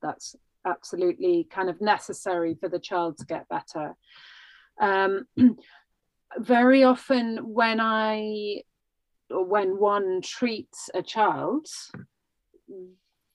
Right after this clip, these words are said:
there are ripple effects outwards. So yes, you're just treating one member of the family, but just in the way that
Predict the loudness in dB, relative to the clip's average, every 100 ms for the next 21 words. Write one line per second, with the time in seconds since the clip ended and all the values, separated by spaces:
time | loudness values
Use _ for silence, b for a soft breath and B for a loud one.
0 | _ 2 4 6 4 2 0 -2 -2 -2
1 | 0 2 2 0 0 0 -8 -16 -12 -4
2 | -2 -2 -6 -6 -6 -10 -14 -14 -14 -18
3 | _ _ _ -6 -2 0 0 -4 -6 -2
4 | -2 -2 -2 -2 0 -4 -4 -4 -4 -2
5 | -2 0 -2 2 2 2 0 0 -2 -4
6 | -6 -4 -4 -2 -2 -2 -4 -6 -10 b
7 | b b b b -20 _ -2 -2 0 0
8 | 0 -4 0 0 2 2 2